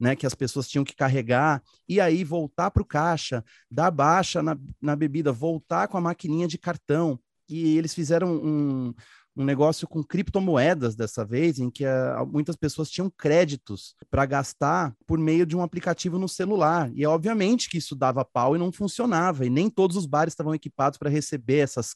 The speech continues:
criptomoedas. Então, criou-se situações de caos de realmente uma hora e meia esperando uma cerveja. Isso tudo aconteceu no primeiro dia, que era o dia mais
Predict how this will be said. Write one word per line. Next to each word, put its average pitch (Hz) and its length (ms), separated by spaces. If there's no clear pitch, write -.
criptomoedas. 117 1040
Então, 180 600
criou-se 175 380
situações 180 480
de 175 100
caos 151 440
de 131 160
realmente 170 520
uma 151 180
hora 165 180
e - 20
meia 170 280
esperando 180 520
uma 185 120
cerveja. 143 440
Isso 214 240
tudo 202 180
aconteceu 170 360
no 208 80
primeiro 190 400
dia, 160 320
que - 80
era 131 120
o 139 40
dia 151 200
mais 170 420